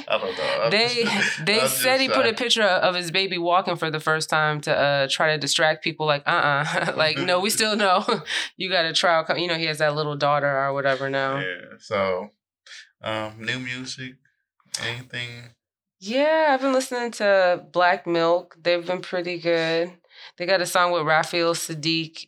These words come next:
Speaker 2: and Fonte that I really enjoy.
Speaker 1: I was just listening to Fonte, uh, Friday.
Speaker 2: 'Cause the Little Brother had, they released two tracks or whatever as well, too, that I like. Glory, Glory. I can't remember the other name.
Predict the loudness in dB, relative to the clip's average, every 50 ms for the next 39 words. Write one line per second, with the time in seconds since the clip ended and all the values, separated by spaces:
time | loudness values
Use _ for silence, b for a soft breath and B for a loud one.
0 | _ -2 -2 -2 -2 0 0 2 2 2 0 -2 -2 -2 -2 0 0 2 2 2
1 | 0 0 -2 -4 -4 -4 -4 -4 -4 -4 -4 -2 -2 -2 -2 -2 -2 -2 0 0
2 | 0 0 0 -2 -2 -4 -4 -6 -8 -10 B B B B B B B -10 -10 -10
3 | -10 -10 -12 -14 -14 -14 -14 -16 -16 -16 -16 -20 -20 -20 -20 _ -20 -20 -20 -20
4 | -20 -18 -20 -20 -20 -20 -20 -20 -20 -20 -20 -20 -20 -20 -20 -20 -20 -20 -20 -20
5 | -20 -20 -20 -20 -20 _ _ _ -10 -10 -10 -8 -10 -14 -18 -20 -20 _ _ _
6 | B B B B -16 _ -4 -4 -2 -2 0 0 0 0 0 0 2 2 2 4
7 | 4 2 2 4 4 2 4 2 2 0 0 0 -2 -2 -2 -2 0 0 0 0
8 | 0 0 0 0 0 2 4 4 4 4 2 0 -4 -6 -2 0 2 2 2 2
9 | 2 2 2 2 2 2 2 0 0 -2 -2 0 2 2 2 2 0 -2 -2 0
10 | 0 -2 -2 -2 0 0 2 2 2 0 0 0 2 0 0 0 0 -2 -6 _
11 | _ -4 0 2 2 2 0 -2 -2 -2 0 2 2 2 0 -2 -2 -2 0 0
12 | 0 0 -2 -2 0 0 0 0 0 -2 -2 -2 -2 -2 -2 -2 -4 -6